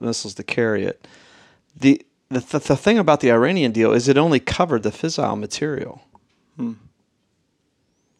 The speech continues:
Speaker 1: The f-, the idea that because they're passing the inspections means they've stopped their nuclear development.
Speaker 2: They don't have some cave somewhere. <laughs>
Speaker 1: Man, I was born at night, but it wasn't last night.
Speaker 2: Mm-hmm.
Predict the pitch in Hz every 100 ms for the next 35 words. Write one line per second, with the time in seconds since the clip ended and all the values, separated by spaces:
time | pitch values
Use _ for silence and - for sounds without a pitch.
0 | _ _ _ _ _ _ _ 151 - -
1 | - 139 147 180 240 180 185 175 120 110
2 | 123 123 165 147 123 - 147 160 143 127
3 | 113 107 - 160 175 - 95 90 - -
4 | - - - 156 196 139 110 107 120 -
5 | - 127 127 - 120 117 131 135 135 131
6 | 117 110 120 135 156 156 - _ _ _
7 | _ _ _ - 120 113 110 107 - 110
8 | 107 - 107 113 113 - - 165 185 175
9 | 202 123 120 160 156 113 120 175 160 113
10 | 143 220 151 123 110 123 202 220 120 101
11 | 90 - _ 131 127 123 120